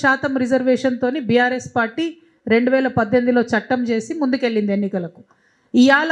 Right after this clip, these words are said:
అడ్వాంటేజ్ ఏంది? ఈడబ్ల్యూఎస్ రిజర్వేషన్ కోసం వచ్చినప్పుడు ఆ యాభై శాతం నిబంధన కో-, పోయింది almost. మన రాష్ట్రంలోనే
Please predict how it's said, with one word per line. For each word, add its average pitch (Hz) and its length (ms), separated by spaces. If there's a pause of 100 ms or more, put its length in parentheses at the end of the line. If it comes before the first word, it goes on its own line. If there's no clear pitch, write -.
(100)
అడ్వాంటేజ్ 302 560
ఏంది? 285 240 (320)
ఈడబ్ల్యూఎస్ 285 640
రిజర్వేషన్ 247 580
కోసం 220 280
వచ్చినప్పుడు 214 480 (580)
ఆ 214 80 (160)
యాభై 262 340
శాతం 294 280 (100)
నిబంధన 262 360 (280)
కో-, 254 180 (100)
పోయింది 311 400
almost. 226 380 (360)
మన 226 300
రాష్ట్రంలోనే 311 580